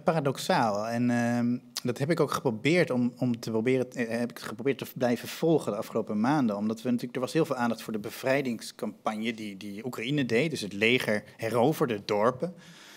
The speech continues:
eh, en bevrijdde de dorpelingen, eh, in die zin. En mensen voelden zich eigenlijk over het algemeen ook echt bevrijd. Ehm,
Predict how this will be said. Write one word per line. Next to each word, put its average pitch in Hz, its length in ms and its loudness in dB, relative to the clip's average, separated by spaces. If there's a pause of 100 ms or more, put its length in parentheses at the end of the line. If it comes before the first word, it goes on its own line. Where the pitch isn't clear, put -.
(200)
eh, 107 600 2
en 120 80 -2
bevrijdde 127 460 2
de 113 120 -2
dorpelingen, 117 720 2 (180)
eh, 117 560 2
in 127 160 2
die 123 140 4
zin. 180 160 2
En 143 120 4
mensen 147 260 2
voelden 175 280 0
zich 131 80 -10
eigenlijk 147 280 -4
over 135 120 -2
het 151 80 2
algemeen 143 220 2
ook 139 60 -6
echt - 160 -4
bevrijd. 123 600 0 (640)
Ehm, 113 760 2